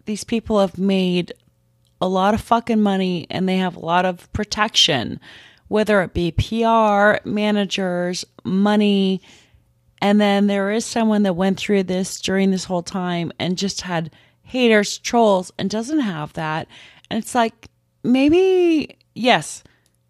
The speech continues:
no one should be shaming you over any kind of pregnancy thing, no matter what.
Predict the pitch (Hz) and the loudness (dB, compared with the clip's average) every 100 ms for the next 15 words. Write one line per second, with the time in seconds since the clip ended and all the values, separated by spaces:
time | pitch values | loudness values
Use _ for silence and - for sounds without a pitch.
0 | - 226 254 269 269 - 254 220 202 - | -4 0 2 2 0 -2 -2 -4 -2 0
1 | - 196 202 202 190 170 160 - - 165 | 0 0 0 0 -2 -2 -2 -4 -6 -6
2 | 160 - - 254 240 214 180 160 - _ | -8 -6 0 0 2 0 -2 -4 -12 _
3 | - - 214 196 202 - 196 - 180 175 | -20 -6 -4 0 -2 -2 -6 -4 -2 -2
4 | 147 196 220 220 185 165 151 139 - | 2 4 4 4 2 0 -2 -4 -6